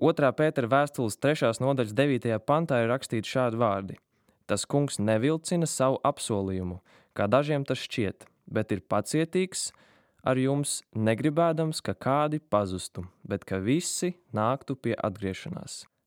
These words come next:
Arī mēs nevēlamies, ka kādi pazustu, bet ka visi atrastu un pieņemtu mūsu dārgo glābēju Jēzu.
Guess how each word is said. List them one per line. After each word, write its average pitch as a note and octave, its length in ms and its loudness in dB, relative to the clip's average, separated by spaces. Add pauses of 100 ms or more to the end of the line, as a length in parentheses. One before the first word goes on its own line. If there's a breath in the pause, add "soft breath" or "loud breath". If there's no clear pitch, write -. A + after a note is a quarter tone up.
(140)
Arī A#2 240 4
mēs D3+ 400 2
nevēlamies, G#2+ 640 2
ka G2+ 80 -4
kādi D3+ 400 0
pazustu, G#2 540 -2 (340 loud breath)
bet - 160 -6
ka G2 160 0
visi D3+ 400 0 (160)
atrastu C3+ 540 -2 (100)
un G#2 80 -2
pieņemtu G#2 540 -2
mūsu G2 340 -4
dārgo D3+ 480 2
glābēju A#2 560 0
Jēzu. G#2+ 440 0